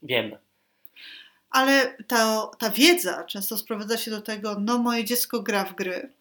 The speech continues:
Speaker 2: albo „Moje dziecko ogląda YouTube'a”, albo ogląda youtuberów. No i właściwie nie jest to wiedza, to są jakieś kategorie wiedzy. To trochę jakby powiedzieć: „Moje dziecko czyta książki”.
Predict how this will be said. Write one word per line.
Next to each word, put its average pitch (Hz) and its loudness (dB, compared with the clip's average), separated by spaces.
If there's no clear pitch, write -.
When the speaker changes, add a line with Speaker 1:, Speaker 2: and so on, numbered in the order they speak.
Speaker 2:
albo 202 0
„Moje 220 2
dziecko 214 -2
ogląda 208 -4
YouTube'a”, 208 -8
albo 190 -8
ogląda 190 -6
youtuberów. 208 -4
No 247 2
i 269 0
właściwie 294 0
nie 370 0
jest 359 2
to 208 -4
wiedza, 185 -8
to 220 -14
są 226 -6
jakieś 233 -6
kategorie 247 0
wiedzy. 175 -4
To 190 -16
trochę 220 -2
jakby 226 -4
powiedzieć: 226 -8
„Moje 247 2
dziecko 262 -4
czyta 247 -4
książki”. 247 -4